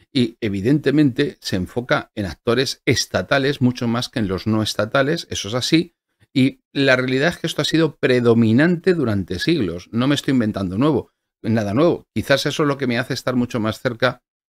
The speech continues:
eh, del realismo clásico que del realismo ofensivo, aunque asuma, eh, las cosas de ambos, ¿no? Y los principales puntos, como digo,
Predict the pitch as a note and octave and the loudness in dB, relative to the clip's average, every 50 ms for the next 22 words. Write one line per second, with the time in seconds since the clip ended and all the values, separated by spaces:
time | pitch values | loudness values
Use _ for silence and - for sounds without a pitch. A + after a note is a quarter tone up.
0 | _ _ _ _ - A2+ G#2 F#2+ G2+ A2 G#2 F#2+ G2+ G#2 G2+ A2 A#2+ A#2+ A#2+ A#2 | _ _ _ _ -4 -2 -2 0 0 -2 -2 -2 -2 -2 -2 0 0 -2 0 0
1 | B2 B2 A#2 A2 - - C#3 B2+ B2 A#2 - - B2+ B2 C#3 C3 B2+ A#2+ G#2 G2+ | 0 2 0 0 -2 -2 -2 -2 -2 -4 -4 -6 -4 -4 -4 -4 -2 0 -2 0
2 | G2 G#2 G#2 G#2 G#2+ A2+ G#2+ - - A2+ A2 - - B2 A#2+ A#2 B2+ B2 - - | -2 -2 -2 -2 0 -2 -2 -2 -4 -4 -4 -4 -2 -2 0 0 0 -2 -2 -4
3 | - G#2+ G#2+ G#2 - G2 F#2 F2 - - - C#3 C3+ B2 A2 B2+ - _ _ _ | -4 -2 -2 -2 -2 -4 -6 -4 -4 -2 0 0 2 2 0 -2 -4 _ _ _
4 | _ _ _ _ _ _ _ - G#2+ G#2 G2+ G2 F#2+ G2 G2+ F#2+ - - - A2 | _ _ _ _ _ _ _ -2 -2 0 0 0 -2 -2 -2 -4 -4 -4 -4 -4
5 | - - G2+ F2 - G2 A#2 B2+ A2+ F2 F2+ F2+ E2 A#2+ C#3+ F3 - _ _ _ | -2 -4 -4 -2 -2 0 2 2 0 0 -2 -6 -6 -6 -6 -6 -8 _ _ _
6 | _ _ _ - D3+ C#3+ C#3+ C#3+ - - D3+ C#3 E3+ E3 G#3+ G#3 F3+ E3 - - | _ _ _ -2 0 0 0 0 0 -2 -2 0 0 0 0 0 0 -2 -2 2
7 | F3 F3 E3 E3+ - E3+ D#3 - - _ _ _ - A2+ A2 G#2+ A2+ C#3 D3+ C#3 | 2 2 2 2 0 -2 -2 -2 -6 _ _ _ -2 0 0 2 2 2 0 2
8 | B2 C3 A#2 - | 0 -2 -2 -4